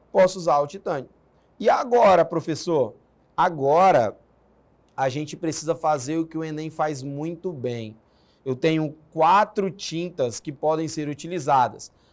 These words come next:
mas só uma delas responde à questão. Isso a gente chama de gabarito e de extrator. O Enem sempre vai trazer essas informações pra vocês, tá?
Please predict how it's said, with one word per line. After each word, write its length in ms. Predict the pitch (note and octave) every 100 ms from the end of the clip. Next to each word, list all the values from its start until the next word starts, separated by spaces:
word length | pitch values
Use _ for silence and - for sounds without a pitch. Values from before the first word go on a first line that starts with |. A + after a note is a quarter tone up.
| _
mas 220 | D3 D3+
só 320 | - G3+ G3+
uma 260 | G3+ C4 C#4+
delas 460 | F3 D#3+ E3+ F3+ F3
responde 400 | E3+ - E3 D#3+
à 60 |
questão. 480 | E3 F3+ - A#2+ G#2+ _ _ _ -
Isso 260 | G#3 C#4 G3
a 20 |
gente 220 | F3+ E3+
chama 320 | - D3+ C#3+
de 140 | B2 B2
gabarito 960 | A#2 B2 C#3 E3 D3 B2+ C#3 - A3 _ _ _
e 80 | G#3+
de 100 | E3+
extrator. 600 | D#3+ - G#3+ A#3+ C#3 G#2+ - _ _
O 80 | A3
Enem 220 | A#3+ A#3+
sempre 540 | G#3+ - A#3 C#4 B3+ G#3+
vai 180 | G#3
trazer 300 | G#3 G3+ E3
essas 240 | F3+ F3+ E3+
informações 640 | F3 F3 F3 E3 E3+ E3
pra 160 | E3 E3
vocês, 480 | E3 - A2+ - -
tá? 260 | G#3 B3+